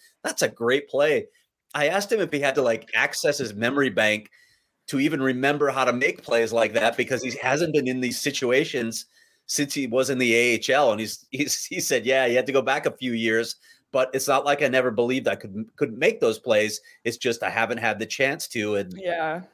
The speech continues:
Speaker 1: you know, a-, as you start to do it more and more, you get more and more confidence. And
Speaker 2: Yeah.
Speaker 1: clearly he's playing with some confidence.
Speaker 2: It's so true. And when he scored that goal in the first period, he actually tied Keller for team,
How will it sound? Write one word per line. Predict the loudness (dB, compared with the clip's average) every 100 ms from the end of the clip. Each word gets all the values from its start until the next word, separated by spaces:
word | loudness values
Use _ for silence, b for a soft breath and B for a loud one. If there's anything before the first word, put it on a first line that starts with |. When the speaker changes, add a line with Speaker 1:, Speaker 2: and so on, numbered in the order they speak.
| _
Speaker 1:
you | 0
know, | 0 0
a-, | -2 0
as | 0 0
you | -2
start | 0 0 0
to | 0
do | 0
it | 0
more | 0 0 0
and | 0
more, | 0
you | 0
get | -2 -4
more | -2
and | -4
more | -4 -10
confidence. | -10 -10 -8 -10 -10 -10
And | -10 -8
Speaker 2:
Yeah. | -2 0 0 2
Speaker 1:
clearly | 0 0
he's | -2 0
playing | 0 0
with | -2
some | -6 -4
confidence. | -4 -4 -8 -12 -16 -12
Speaker 2:
It's | -10 -2
so | -2
true. | 2 2 4
And | 2
when | 0 0
he | 0
scored | -6 -14 -6 -2 0
that | 0 0
goal | 2 2
in | 2
the | -4
first | -6 -6 -2
period, | 0 0 0
he | 2
actually | 2 2 0 0 0 0 -6 -16 _ -6
tied | 0 2 4 0
Keller | 2 2 4 2
for | 0 0 0 0
team, | -4 -4 -4 -4 -4 -8